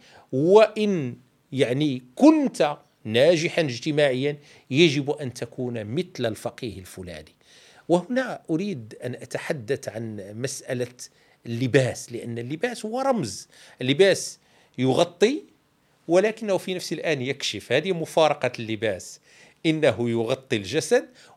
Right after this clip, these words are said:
ولكنه يكشف الانتماءات الطبقية والانتماءات الدينية.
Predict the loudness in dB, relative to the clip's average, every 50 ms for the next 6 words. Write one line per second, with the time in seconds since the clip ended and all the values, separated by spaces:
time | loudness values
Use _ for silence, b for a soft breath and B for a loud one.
0 | B -2 -2 -2 -2 -4 -8 -8 -12 -12 -10 -10 -12 -12 -12 -12 -12 -12 -12 -12
1 | -12 -14 -14 -14 -14 -12 -12 -12 -10 -10 -12 -14 -14 -14 -12 -10 -10 -10 -10 -10
2 | -10 -12 -12 -12 _ -10 -10 -10 -10 -14 -14 -14 -16 -14 -14 -16 -18 -16 -16 -14
3 | -12 -10 -10 -10 -10 -12 -12 -10 -10 -10 -8 -10 -12 -12 -12 -14 -16 -14 -14 -14
4 | -12 -12 -14 -16 -18 -20